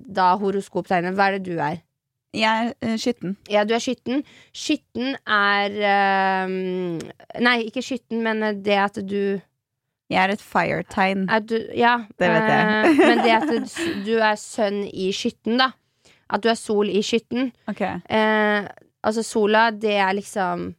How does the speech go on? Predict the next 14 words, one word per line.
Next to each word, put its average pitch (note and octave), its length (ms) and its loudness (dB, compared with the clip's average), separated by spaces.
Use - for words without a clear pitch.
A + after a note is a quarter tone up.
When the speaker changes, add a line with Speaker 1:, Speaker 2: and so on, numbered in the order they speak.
Speaker 1:
det G#3+ 120 -2
forteller G3+ 440 0
liksom G3 260 0
om F#3 160 -2
ditt F#3 260 -6
ego F3 600 0
inde-, F3 320 -2
og F3+ 240 -2
identitet F#3+ 1040 -4
og F#3 280 2
rolle F3+ 440 0
i E3+ 100 -4
livet. D#3+ 320 -4
Speaker 2:
Ok. F#3 120 -10